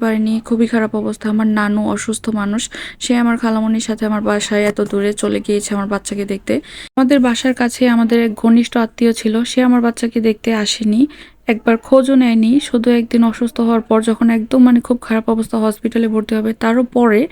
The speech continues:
একদিন ফোন দিয়ে খোঁজ নিয়েছিল। সব কিছু জানার পরও সে একদিনও দেখতে আসেনি। এগুলো সব মনে থাকবে আমার, আমাদের, আশা করি, কারণ বিপদে যে পাশে থাকে সেই প্রকৃত বন্ধু, সেই প্রকৃত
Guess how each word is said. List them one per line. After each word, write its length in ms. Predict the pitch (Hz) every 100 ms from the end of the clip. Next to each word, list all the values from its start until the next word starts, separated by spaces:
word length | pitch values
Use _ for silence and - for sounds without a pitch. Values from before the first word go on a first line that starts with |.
| - - - -
একদিন 240 | 226 247 240
ফোন 140 | 240 226
দিয়ে 120 | 233 226
খোঁজ 160 | 233 226 220
নিয়েছিল। 320 | 214 208 - 233 -
সব 100 | 240 -
কিছু 140 | 277 254
জানার 260 | 233 233 254 -
পরও 220 | 262 320 330
সে 80 | 240
একদিনও 320 | 185 - 208 196
দেখতে 200 | 190 - 190
আসেনি। 320 | 185 - 185 - _ - - - - - - - _ -
এগুলো 200 | 262 294 294
সব 100 | 277 254
মনে 160 | 254 262 262
থাকবে 240 | 262 240 240 226
আমার, 260 | 214 214 226 -
আমাদের, 420 | 214 214 214 208 208 - _ - 214
আশা 180 | - 214 214
করি, 200 | 202 226 - -
কারণ 280 | 214 208 208 208 202
বিপদে 420 | 220 233 240 262 262
যে 100 | 247 240 220
পাশে 240 | 208 - 233
থাকে 260 | 214 - 233 240 -
সেই 200 | - 269 262
প্রকৃত 300 | 254 240 226 214
বন্ধু, 220 | 208 185 196 -
সেই 180 | 247 269 -
প্রকৃত 320 | 247 240 233